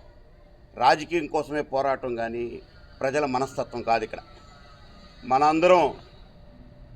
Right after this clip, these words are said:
ఎలక్షన్స్ వరకే ఎలక్షన్స్ చేస్తాం, తర్వాత అందరం కలుసుకుంటాం, మామ, అన్న, తమ్ముడా అని మాట్లాడుకుంటాం. నీకు ఏదో ఇబ్బంది జరిగిందని చెప్పి నువ్వు రాష్ట్ర స్థాయి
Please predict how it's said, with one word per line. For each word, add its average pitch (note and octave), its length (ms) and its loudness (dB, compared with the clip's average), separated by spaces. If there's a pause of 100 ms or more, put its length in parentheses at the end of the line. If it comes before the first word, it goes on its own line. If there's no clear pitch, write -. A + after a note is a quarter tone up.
(120)
ఎలక్షన్స్ E3 560 0
వరకే D3+ 340 0
ఎలక్షన్స్ D3 460 -4
చేస్తాం, D#3 400 0 (1200)
తర్వాత F3 360 6
అందరం D#3+ 400 4
కలుసుకుంటాం, D3 600 -2 (920)
మామ, D3 360 6
అన్న, D3+ 480 6 (100)
తమ్ముడా C#3+ 300 4
అని C#3+ 100 4
మాట్లాడుకుంటాం. B2+ 800 -2 (1700)
నీకు D#3+ 280 -4
ఏదో E3 340 4
ఇబ్బంది F3 380 4
జరిగిందని D#3 540 -2
చెప్పి D3+ 220 -4
నువ్వు C3+ 440 -2 (880)
రాష్ట్ర D#3+ 340 4
స్థాయి E3 440 4